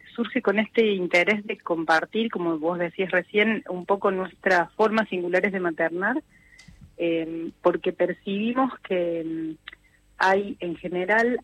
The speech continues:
hay, la gente por ahí, los cercanos, nos quieren ayudar, o nos quieren querer, o nos quieren tirar una onda, y por ahí no saben cómo hacerlo, ¿no? Y, mm, esto pasa mucho porque tenemos una construcción sobre la idea de, de,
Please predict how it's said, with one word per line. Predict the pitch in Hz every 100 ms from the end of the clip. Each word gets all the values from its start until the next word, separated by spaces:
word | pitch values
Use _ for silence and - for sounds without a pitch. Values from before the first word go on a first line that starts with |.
| -
hay, | 180 185 185 180 175 190
la | 170 175
gente | 233 220 233 196 _ _ _ _
por | - 175
ahí, | 185 196
los | 165
cercanos, | 147 151 214 214 208
nos | 175 -
quieren | 196 185 180
ayudar, | 165 147 160 180 180 165
o | 156 143
nos | 143
quieren | - 175 165
querer, | 151 147 165 175 170 160
o |
nos | 156 -
quieren | - 156 156
tirar | 151 151 151
una | 160 151
onda, | 156 180
y | 185
por | 156 156
ahí | 160
no | 165
saben | - 160 160
cómo | 151 170 151 147
hacerlo, | 151 143 160 147 143
¿no? | 156 220 _ _ - _ - - -
Y, | 185
mm, | 175 165 160 156 151 147 151 - _ - _ _ - -
esto | 220 - 220 180
pasa | 196 202 208
mucho | 202 208 220 202
porque | 180 165
tenemos | 160 170 190
una | 196 190 185 175
construcción | - 160 - 160 - 220 220
sobre | 190 160
la | 151
idea | 151 170 190
de, | 175 160 -
de, | - 156